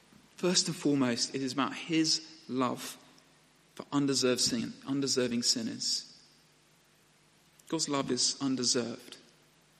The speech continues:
And the application of this is that we should love one another in the same way. Just look it down to verse eleven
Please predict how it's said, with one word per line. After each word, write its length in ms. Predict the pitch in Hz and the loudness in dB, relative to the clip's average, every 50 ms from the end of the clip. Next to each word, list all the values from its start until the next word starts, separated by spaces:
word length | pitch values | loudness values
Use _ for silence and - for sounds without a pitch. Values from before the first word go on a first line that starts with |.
| _ _ _ _ _ _ _ _ _ _ _ _ _ _ _ _ _ _ _ _ - | _ _ _ _ _ _ _ _ _ _ _ _ _ _ _ _ _ _ _ _ -6
And 100 | 160 185 | -4 -4
the 40 | 202 | -4
application 480 | - - - - 165 156 151 - 143 131 | -4 -4 -2 0 2 2 2 2 2 2
of 100 | 113 - | 2 2
this 300 | 123 117 117 - - 127 | 0 0 2 0 0 0
is 140 | 127 - | 0 -2
that 220 | 135 127 - - - | -4 -4 -6 -6 -4
we 140 | - 151 180 | -2 -2 -2
should 220 | - - - 156 | -2 -2 -4 -2
love 260 | 131 139 139 135 160 | -2 -2 -2 -2 0
one 160 | 131 123 120 | 0 0 0
another 400 | 123 117 120 120 120 - 123 123 - - | 0 0 0 -2 -4 -4 -6 -8 -8 -6
in 140 | - 135 123 | -4 -4 -2
the 80 | 127 | 0
same 560 | 127 - - - - 139 127 131 127 120 120 - - - - - - - - - | 2 2 4 4 2 2 2 2 0 0 -2 -6 -10 -16 -20 -20 -20 -20 -20 -12
way. 460 | 147 123 127 123 113 117 117 - - - - - | -6 -2 -2 -2 0 -2 -4 -6 -8 -10 -12 -12
Just 180 | - 180 - - | -6 -2 2 2
look 140 | 190 185 - | 2 2 2
it 80 | 131 | 2
down 160 | - 143 139 135 | 4 4 4 4
to 100 | 139 117 | 2 0
verse 260 | 123 123 123 - - | 2 2 4 4 2
eleven 400 | 123 123 120 117 123 127 120 | 2 2 0 0 0 -4 -6